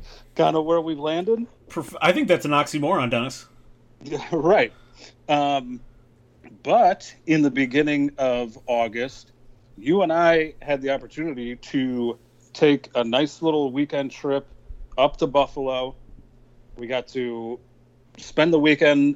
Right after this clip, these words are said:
Speaker 1: on the beach at Lake Erie. Um, the best part was just the opportunity to finally get out, do something, be with other people, get to see, for me, old friends that I hadn't seen in,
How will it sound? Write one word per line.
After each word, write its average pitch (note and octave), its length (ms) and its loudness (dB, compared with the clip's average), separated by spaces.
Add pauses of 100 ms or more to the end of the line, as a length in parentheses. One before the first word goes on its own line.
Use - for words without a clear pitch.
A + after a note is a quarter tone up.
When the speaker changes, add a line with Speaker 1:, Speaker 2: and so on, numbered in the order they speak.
(100)
Speaker 1:
on B2+ 120 0
the B2 60 -2
beach C3+ 380 -2
at D3 100 -6
Lake C#3 220 0
Erie. B2 380 -6 (600)
Um, A2+ 520 -8 (280)
the C#3 140 -2
best D3+ 340 2
part C#3+ 280 2
was C3 180 -10
just - 220 -12
the D3 180 -8
opportunity D3 640 -6
to A#2 160 -16
finally C3+ 720 -2
get B2 320 -2
out, A#2+ 380 -2 (500)
do D#3+ 320 2
something, B2 680 -2 (100)
be B2 360 0
with D#3 240 4
other B2+ 240 2
people, B2+ 500 -6 (560)
get C#3+ 220 2
to D#3+ 100 -4
see, C#3 500 2 (200)
for A#2+ 120 -8
me, C3+ 480 0 (560)
old C#3+ 260 2
friends D3+ 420 -4
that G#2 120 -16 (140)
I D#3 220 4
hadn't G#2+ 320 -10
seen A#2+ 640 -14
in, G#2 560 -8